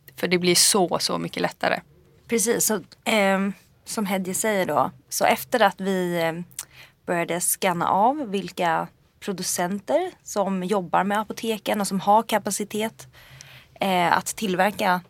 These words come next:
Speaker 2: en liknande produkt, så, eh, ja, tog vi kontakt med fabriken helt enkelt och, eh, satte upp ett möte och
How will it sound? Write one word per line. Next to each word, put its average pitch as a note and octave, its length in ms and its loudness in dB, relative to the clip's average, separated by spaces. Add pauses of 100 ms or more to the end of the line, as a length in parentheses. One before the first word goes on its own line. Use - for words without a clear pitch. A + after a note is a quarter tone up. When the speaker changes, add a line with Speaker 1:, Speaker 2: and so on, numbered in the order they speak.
(140)
Speaker 2:
en F#3 160 -4
liknande E3+ 400 -4
produkt, - 440 -8
så, F3 600 0 (1400)
eh, F#3+ 380 2 (180)
ja, C4 220 8
tog - 160 0
vi B3+ 60 0
kontakt - 440 0
med F#3 200 0
fabriken E3 480 -2
helt E3 220 -8
enkelt E3 400 -8
och, - 420 -6
eh, - 140 -4
satte - 320 -4
upp - 200 -6
ett F3+ 80 -6
möte G3+ 640 0
och - 360 -6